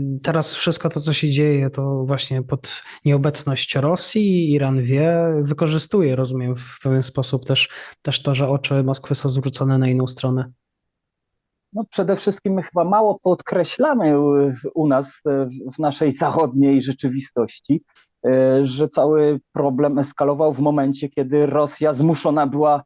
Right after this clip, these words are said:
Speaker 2: odwrócić swoje oczy od, e, Kaukazu, od wsparcia dla Armenii, takiego s-, stania za Armenią, powiedzielibyśmy obrazowo, e, i, i zwrócić się ku, e, swojej,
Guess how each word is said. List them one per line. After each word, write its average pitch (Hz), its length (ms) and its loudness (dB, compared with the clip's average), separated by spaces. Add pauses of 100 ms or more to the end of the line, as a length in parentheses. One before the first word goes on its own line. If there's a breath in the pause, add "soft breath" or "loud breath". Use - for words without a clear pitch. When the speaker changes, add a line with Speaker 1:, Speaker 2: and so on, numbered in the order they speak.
(160)
Speaker 2:
odwrócić 156 600 0
swoje 143 360 0
oczy 139 440 0
od, 127 140 -2 (180)
e, 131 340 -2
Kaukazu, 147 600 0
od 135 260 -2 (180)
wsparcia 151 520 -2
dla 135 220 2
Armenii, 143 760 0
takiego 131 400 -4
s-, 127 260 -8
stania 147 440 0
za 131 160 2
Armenią, 139 600 4
powiedzielibyśmy 127 800 -4 (260)
obrazowo, 127 640 0 (600 loud breath)
e, 139 300 4 (100)
i, 151 380 2
i 143 100 2
zwrócić 139 460 -2
się 135 300 2
ku, 143 320 2 (240)
e, 127 320 2
swojej, 131 760 0